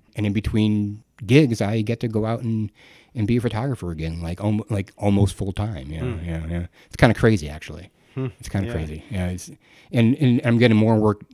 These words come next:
Speaker 1: I'm getting more work done than, than I have in years.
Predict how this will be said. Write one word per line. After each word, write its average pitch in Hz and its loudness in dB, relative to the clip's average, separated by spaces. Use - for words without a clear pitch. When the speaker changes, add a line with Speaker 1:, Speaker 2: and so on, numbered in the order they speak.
Speaker 1:
I'm 135 0
getting 160 6
more 147 6
work 117 2
done 104 2
than, 98 -2
than 95 -4
I 90 -4
have 87 -10
in 101 -6
years. - -10